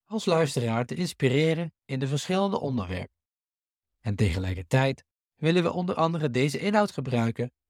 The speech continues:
om de strategische lijn uit te gaan zetten voor het nieuwe meerjaarplan. Heb jij als luisteraar,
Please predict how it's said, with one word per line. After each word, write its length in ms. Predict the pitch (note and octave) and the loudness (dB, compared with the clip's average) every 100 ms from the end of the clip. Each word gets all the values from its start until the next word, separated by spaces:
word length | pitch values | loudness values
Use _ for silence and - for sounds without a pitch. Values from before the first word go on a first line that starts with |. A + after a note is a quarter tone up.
| - | -10
om 140 | A2 | -6
de 80 | G#2+ | -6
strategische 720 | - G#2 G2+ C#3 E3 D3+ B2 | -6 -8 -2 -2 0 -2 -2
lijn 320 | A2 A2 A#2 - | 0 0 0 -4
uit 200 | A2 A2 | -6 -2
te 100 | - | 0
gaan 220 | G#2+ G#2 | 0 0
zetten 340 | G2+ F#2 G2+ _ _ _ | -2 -4 -10 _ _ _
voor 220 | - E3 | 0 2
het 140 | D3+ C#3 | 4 4
nieuwe 280 | A#2 A#2+ - - | 4 4 -2 -14
meerjaarplan. 1000 | G2 G2+ G#2+ G#2+ F#2 F2+ - F2 F2 F2 _ _ _ _ _ _ _ | -8 -2 0 0 0 -6 -12 -16 -16 -16 _ _ _ _ _ _ _
Heb 260 | _ B2 E3+ | _ -2 4
jij 260 | G#3 E3 C3+ | 6 4 2
als 160 | C3 | -4
luisteraar, 720 | C#3+ G3 A3 - F#2+ E2 A2+ | 2 4 2 -2 -8 -6 -8